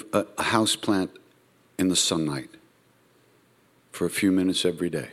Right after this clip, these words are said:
It gets the light it needs, then you can put it wherever else you wanna put it. But if you don't put it in the sunlight, it's not gonna grow. Period. Amen. That's the end of it. See you later. Bye.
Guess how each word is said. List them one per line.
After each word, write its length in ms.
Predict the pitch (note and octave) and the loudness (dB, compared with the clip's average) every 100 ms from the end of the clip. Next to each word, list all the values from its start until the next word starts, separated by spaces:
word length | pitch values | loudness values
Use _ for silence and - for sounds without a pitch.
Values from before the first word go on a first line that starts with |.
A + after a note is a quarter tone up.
| - | -12
It 160 | D2+ | -6
gets 260 | - E2+ - | -4 -4 -4
the 80 | - | -4
light 260 | F2+ F2 | -2 -2
it 80 | - | 0
needs, 280 | G2+ G#2+ - | 0 0 -2
then 220 | F#2+ G2+ | -2 0
you 100 | F#2+ | 0
can 160 | - F2 | -2 -2
put 160 | F2 | 0
it 100 | E2+ | 0
wherever 340 | E2 E2+ E2 E2+ | 0 -2 -2 -4
else 220 | E2 - | -4 -6
you 60 | |
wanna 180 | D2+ D#2 | -6 -6
put 200 | C#2+ D2 | -8 -10
it. 120 | C#2+ - - - - - | -14 -18 -20 -20 -20 -8
But 120 | F#2 | -6
if 120 | F2+ | -2
you 80 | F#2 | 0
don't 180 | F#2+ G2+ | 2 2
put 140 | G#2+ | 0
it 280 | G#2 F#2+ - | 0 0 -2
in 100 | F#2 | -4
the 80 | F2 | -4
sunlight, 480 | - E2 D#2+ D#2+ - | -2 -2 -2 -2 -4
it's 260 | E2+ - | -6 -4
not 140 | D#2 D2+ | -6 -6
gonna 180 | C#2+ D2+ | -8 -8
grow. 260 | - - - _ _ _ _ _ _ _ _ _ - - | -10 -12 -16 _ _ _ _ _ _ _ _ _ -20 -16
Period. 380 | - E3+ D3 - - - _ _ - | -4 -2 -2 -6 -10 -20 _ _ 0
Amen. 460 | A2+ G#2 F#2+ G#2+ - | 2 2 0 -6 -6
That's 220 | F2+ F2+ | -4 -4
the 120 | - A2+ | -4 -4
end 120 | B2+ | -2
of 80 | E2+ | -2
it. 260 | - - | -6 -8
See 180 | - - | -6 -2
you 100 | G2 | 0
later. 300 | A2 G2+ - - | 0 -2 -6 -10
Bye. 260 | E2+ - | -10 -10